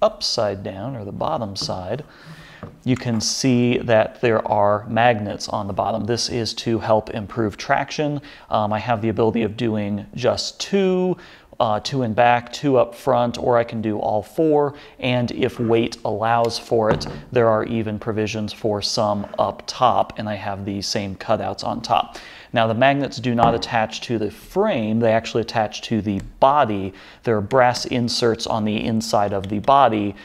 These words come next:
and it screws through the frame and into the brass inserts in the body. So that's kind of interesting. The frame actually doesn't house the magnets themselves.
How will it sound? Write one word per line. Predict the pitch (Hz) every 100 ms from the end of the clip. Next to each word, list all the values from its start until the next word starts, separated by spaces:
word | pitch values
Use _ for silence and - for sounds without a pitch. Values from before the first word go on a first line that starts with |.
| - -
and | 107
it | 104
screws | - 127 117 107 101 - - - _ _ _ -
through | 180 196
the | 147
frame | - 131 120 117 -
and | 113 113
into | 139 123 113 - 113
the |
brass | 104 107 101 110
inserts | 104 - 104 110
in | 104
the |
body. | 107 98 -
So | - 117
that's | 113
kind | - - 110
of | 95
interesting. | 101 92 - - 120
The | 113
frame | - 120 110
actually | 104 101 - 101
doesn't | 104 98 101 -
house | - 110 95 95 113 - - - - -
the | 117
magnets | 101 101 98 110 - -
themselves. | - - - - - -